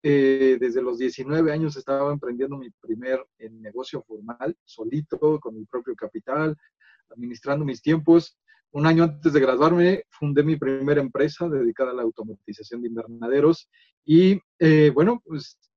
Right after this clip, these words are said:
mm, según yo, apasionado del mundo de la agricultura y la tecnología, eh, me gradué como ingeniero en sistemas electrónicos, pero, pues, eh, resultados positivos de un negocio me llevaron a otro, me llevaron a otro.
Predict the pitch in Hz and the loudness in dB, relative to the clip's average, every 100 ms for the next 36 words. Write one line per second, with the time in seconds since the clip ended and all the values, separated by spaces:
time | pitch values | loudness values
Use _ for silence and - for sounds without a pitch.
0 | - 165 156 156 151 - 143 170 165 180 | -10 -8 -6 -8 -10 -4 0 6 8 8
1 | 180 165 151 - 143 143 165 160 131 147 | 6 4 -2 -2 -6 2 6 6 4 0
2 | 160 156 151 151 143 135 123 120 123 120 | -4 -2 0 2 2 0 0 -4 -6 -12
3 | 120 117 117 117 117 - - 160 170 165 | -12 -10 -12 -12 -14 -10 4 8 8 6
4 | 151 139 123 117 113 120 117 113 117 113 | 0 -4 -4 -8 -10 -14 -16 -16 -14 -4
5 | - 170 165 - _ _ _ _ _ - | 4 6 4 -4 _ _ _ _ _ 0
6 | 127 120 120 120 117 117 - - 131 123 | 2 4 4 4 4 2 -2 -14 -10 -6
7 | 127 135 151 151 143 135 131 120 120 131 | 0 2 2 2 -2 -2 -2 -6 -16 -12
8 | 139 143 - 143 - - 120 110 151 175 | -10 -12 -10 -8 -8 -8 -10 -4 0 0
9 | 151 160 - _ 175 175 196 - _ _ | 0 -2 -4 _ 4 6 4 0 _ _
10 | _ _ _ _ _ 147 - 143 127 _ | _ _ _ _ _ -12 -2 0 -2 _
11 | - - _ - 139 135 131 131 123 120 | -20 -20 _ -6 -2 0 -2 -4 -10 -12
12 | 123 143 143 139 120 139 135 127 131 131 | -6 -4 -4 -10 -8 -8 -6 -6 -6 -2
13 | 156 156 135 117 117 135 131 123 143 151 | -2 -4 -8 -4 -2 -2 -4 -4 -4 -4
14 | 135 117 120 139 135 131 170 170 160 | -6 -2 0 -2 -2 -2 -2 0 -2